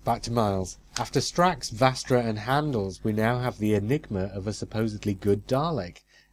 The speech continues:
Naturally, the Doctor was never going to believe that, but similarly, his curiosity was never gonna let him ignore it. Actually, we did mention that. Good Dalek. And the Doctor cures it,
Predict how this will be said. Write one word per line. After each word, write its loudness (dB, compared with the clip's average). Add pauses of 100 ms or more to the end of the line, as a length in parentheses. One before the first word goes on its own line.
Naturally, 2
the 2
Doctor 0
was 0
never 0
going 0
to -8
believe 0
that, -6
but -12
similarly, 0
his -8
curiosity -2
was -4
never -2
gonna -2
let 0
him -6
ignore -2
it. -6 (300)
Actually, -2
we 2
did -2
mention -2
that. -8 (920)
Good 2
Dalek. -6 (1000)
And -2
the -6
Doctor -4
cures 2
it, -4